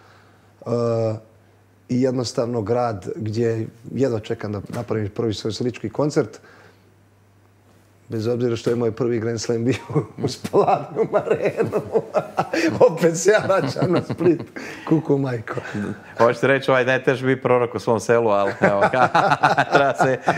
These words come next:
Speaker 2: treba tamo, ovaj, i u Kopenhagenu, Kopenhagenu isto dugo još jedan veliki koncert, ovaj, ako nisi već
Speaker 1: A,
Speaker 2: radio.
Speaker 1: pa pazi, Kopenhagen su ti neki manji nastupi.
Speaker 2: Mhm.
Speaker 1: Ja sam sada pokazao u Kopenhagen da sam ostao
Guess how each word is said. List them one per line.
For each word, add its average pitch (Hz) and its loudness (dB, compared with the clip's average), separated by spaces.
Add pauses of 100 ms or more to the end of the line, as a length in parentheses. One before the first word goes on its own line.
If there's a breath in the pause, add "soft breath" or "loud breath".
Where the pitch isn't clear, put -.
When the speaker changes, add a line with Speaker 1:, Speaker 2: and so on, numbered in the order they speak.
(140)
Speaker 2:
treba 143 4
tamo, 143 2
ovaj, 120 4
i 175 6
u 175 4
Kopenhagenu, 143 2
Kopenhagenu 135 0
isto 117 -2
dugo 117 4
još 104 0
jedan 113 2
veliki 101 -2
koncert, 104 -2
ovaj, 95 2
ako 110 0
nisi 117 2
već 143 4
Speaker 1:
A, 139 0
Speaker 2:
radio. 131 0 (140)
Speaker 1:
pa 139 2 (180)
pazi, 185 2
Kopenhagen 170 2
su 180 0
ti 190 0 (320)
neki 165 2
manji 175 2
nastupi. 165 2
Speaker 2:
Mhm. 160 4
Speaker 1:
Ja 170 2
sam 151 0
sada 156 2
pokazao 147 2
u 120 0
Kopenhagen 147 0
da 139 0
sam 151 2
ostao 147 2